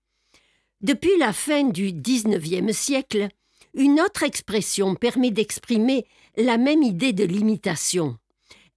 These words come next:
Être bouché à l'aimerie, autrement dit, être incapable de comprendre, voire être complètement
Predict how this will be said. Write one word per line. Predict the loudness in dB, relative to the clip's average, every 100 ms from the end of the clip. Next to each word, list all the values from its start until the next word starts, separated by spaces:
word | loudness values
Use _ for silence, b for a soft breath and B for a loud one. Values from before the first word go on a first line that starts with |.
| -4
Être | -2 -2 -4 -4
bouché | -4 -4 -2 0 0 0
à | 0
l'aimerie, | 0 0 2 0 -2 -6 -8 _ _ _ _ -8
autrement | -4 0 0 2
dit, | 0 0 -2 -4 _ _ _ _ -2
être | -2 -2 -6 -8 _ -2
incapable | 2 2 0 -4 -2 -4 -4 -4
de | -4
comprendre, | -2 0 0 -2 -2 -2 -2 -4 -8 -10 b b b b
voire | -2 0 0 -2 -6 -8 -8 -4
être | -4 -4 -6 -6 -2
complètement | 0 0 0 -2 -2 -2 0 0 -2 -6